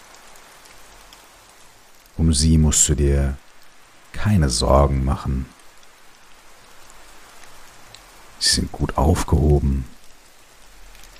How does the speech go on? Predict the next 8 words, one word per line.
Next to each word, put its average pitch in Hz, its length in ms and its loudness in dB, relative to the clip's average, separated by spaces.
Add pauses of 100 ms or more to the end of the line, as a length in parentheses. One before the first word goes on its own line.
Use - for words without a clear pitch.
(1700)
und - 140 -12
dürfen 78 300 4
später - 680 -2
wieder 69 220 -4
zurückkommen, - 1000 -6 (1300)
wenn 73 160 2
die 71 200 -2
Wolken 73 800 2